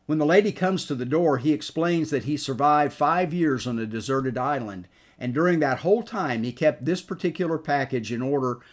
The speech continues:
to deliver it to her when he was rescued. She takes the package and thanks him,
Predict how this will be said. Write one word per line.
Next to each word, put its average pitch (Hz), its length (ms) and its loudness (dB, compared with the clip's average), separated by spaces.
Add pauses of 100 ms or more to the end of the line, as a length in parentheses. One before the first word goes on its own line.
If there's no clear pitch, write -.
(260)
to 139 100 -2
deliver 131 440 0
it 127 120 0
to 113 140 -8
her 117 440 -4
when 120 160 -6
he 120 80 -2
was 110 180 -8
rescued. 117 640 -6 (420)
She - 140 -12
takes 143 320 -2
the 135 80 -4
package 139 540 -4
and 98 120 -6
thanks 143 340 -4
him, 113 200 -10